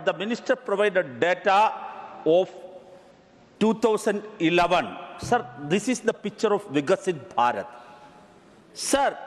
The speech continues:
The union government does not even have updated data beyond two thousand eleven. The number is so alarming, and it would be a shameful.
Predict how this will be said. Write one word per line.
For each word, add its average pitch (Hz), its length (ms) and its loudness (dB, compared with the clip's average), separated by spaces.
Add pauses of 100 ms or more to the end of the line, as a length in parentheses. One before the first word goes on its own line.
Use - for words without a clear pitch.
(380)
The 185 140 2
union 262 380 2
government 254 420 0
does 220 200 0
not 277 220 0
even 247 220 -2 (100)
have 233 140 0
updated 214 640 -2
data 233 360 0
beyond 220 340 -2
two 220 100 -2
thousand 247 380 -2
eleven. 233 340 2 (840)
The 180 140 0
number 254 480 0
is 269 220 -4
so - 260 0 (160)
alarming, 240 640 2 (580)
and 208 260 0
it 180 160 -10
would 185 200 -4
be 233 120 4
a 226 120 4
shameful. 180 760 0